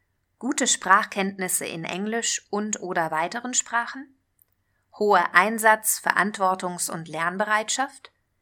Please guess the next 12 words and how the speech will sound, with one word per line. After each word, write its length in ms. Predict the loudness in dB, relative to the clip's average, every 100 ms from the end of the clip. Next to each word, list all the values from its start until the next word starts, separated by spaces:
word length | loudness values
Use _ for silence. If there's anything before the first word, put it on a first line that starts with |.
| _ _
Flexibilität, 1120 | -4 -2 -2 -2 -4 -4 -4 -4 -4 -8 -18 _ _
Teamfähigkeit, 1000 | -6 -4 -4 -8 -10 -12 -8 -8 -8 -12 _ _ _ _ _ _ _
Freude 520 | -14 2 4 6 4
am 140 | 2 -2
Umgang 420 | -4 0 0 0
mit 200 | -8 -8
Gästen, 520 | -6 -6 -8 -12 -16 _ _ _ _ _ _ _ _ _
E 120 | -2 -2
D 120 | -2
V-Kenntnisse 880 | 2 2 2 -4 -6 -4 -4 -4 -4
von 200 | -4 -2
Vorteil, 600 | 0 0 0 -8 -8